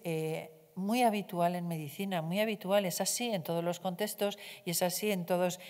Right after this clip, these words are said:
en todos los sitios. Y es muy duro el tomar estas decisiones, pero se están tomando constantemente. Y desde luego, pues como no puede ser de otra manera,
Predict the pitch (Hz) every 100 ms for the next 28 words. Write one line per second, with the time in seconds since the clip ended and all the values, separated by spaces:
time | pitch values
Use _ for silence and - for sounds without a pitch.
0 | - 175 170 180 175 170 220 202 165 165
1 | - - 170 180 185 185 180 247 214 170
2 | 170 170 160 180 185 185 185 190 190 190
3 | 185 214 208 214 196 180 170 196 185 190
4 | 180 180 196 196 - 175 170 180 185 180
5 | - - - 165 156 160 165 175 185 185
6 | - 160 170 170 175 175 180 175 175 175
7 | 170 175 175